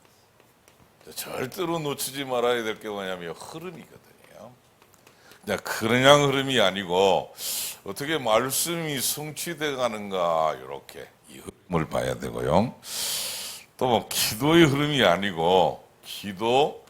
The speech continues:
응답의 흐름을 이렇게. 이제 그러면 당연히 뭐지요? 아, 전도가 지금 이렇게 되고 있구나. 선교가 이렇게 흘러가고 있구나. 또 이제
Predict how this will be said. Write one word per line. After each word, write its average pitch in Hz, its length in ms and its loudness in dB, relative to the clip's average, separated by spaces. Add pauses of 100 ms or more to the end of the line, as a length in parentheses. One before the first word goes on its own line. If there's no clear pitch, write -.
(120)
응답의 135 680 -2
흐름을 95 280 -10
이렇게. - 680 -20 (1600)
이제 120 140 -6
그러면 147 480 6
당연히 131 600 2
뭐지요? 117 680 0
아, 73 600 -4
전도가 87 540 -4
지금 87 580 -6
이렇게 65 320 -12
되고 73 240 -2
있구나. 67 720 -4 (600)
선교가 123 920 2
이렇게 98 320 0
흘러가고 80 540 0
있구나. 69 680 -6 (960)
또 110 80 -4
이제 117 100 0